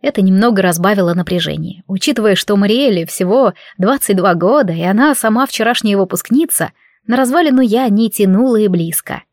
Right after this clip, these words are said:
Мне помогли встать, я отряхнула помятую, чумазую одежду,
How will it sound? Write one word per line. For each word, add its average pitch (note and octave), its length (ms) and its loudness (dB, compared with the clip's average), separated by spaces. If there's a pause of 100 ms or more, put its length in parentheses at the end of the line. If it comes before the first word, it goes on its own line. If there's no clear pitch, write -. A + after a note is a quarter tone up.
(680)
Мне F3+ 280 0
помогли E3 380 -2
встать, - 440 -8 (280)
я G#3+ 220 0
отряхнула A3+ 580 0
помятую, F#3 600 -2
чумазую G3 540 2
одежду, A3+ 520 2